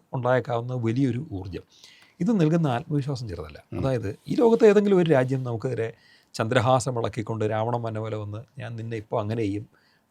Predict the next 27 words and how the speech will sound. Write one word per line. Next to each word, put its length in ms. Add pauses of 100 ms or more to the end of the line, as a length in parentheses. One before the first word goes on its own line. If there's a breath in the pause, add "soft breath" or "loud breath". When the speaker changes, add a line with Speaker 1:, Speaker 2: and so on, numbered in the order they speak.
(140)
Speaker 1:
താരിഫ് 340
അടിക്കും, 340 (300)
കുനിഞ്ഞിരിക്കുക" 420
എന്നൊക്കെ 240
Speaker 2:
ഉം. 60
Speaker 1:
പറഞ്ഞാൽ 320 (720)
ഇതൊന്നും 800
നമ്മൾ 220
വകവയ്ക്കേണ്ട 640
ആവശ്യമില്ല 420
Speaker 2:
അതാണ്. 220
Speaker 1:
എന്നുള്ള, 200 (220)
ആ. 120 (120)
Speaker 2:
ട്രംപിന് 280
പരാതി 380
പറയേണ്ടി 280
വന്നു. 220 (120)
Speaker 1:
ഉം. 160 (160)
Speaker 2:
മൂന്ന് 240
തവണ 160
വിളിച്ചിട്ട് 440
മോദി 320
ഫോൺ 280
എടുത്തില്ല. 280
Speaker 1:
ഫോൺ 140
എടുത്തില്ല, 380 (160)
അതെ. 120